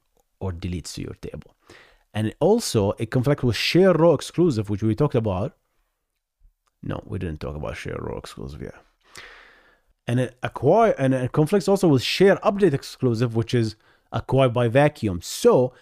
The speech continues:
if you're creating an index, you can't run a vacuum. Share row exclusive conflicts with pretty much everything, right?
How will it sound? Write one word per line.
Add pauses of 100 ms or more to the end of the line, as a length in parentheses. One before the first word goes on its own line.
(160)
if
you're
creating
an
index,
you
can't
run (720)
a
vacuum. (460)
Share
row
exclusive (480)
conflicts
with
pretty
much
everything, (440)
right?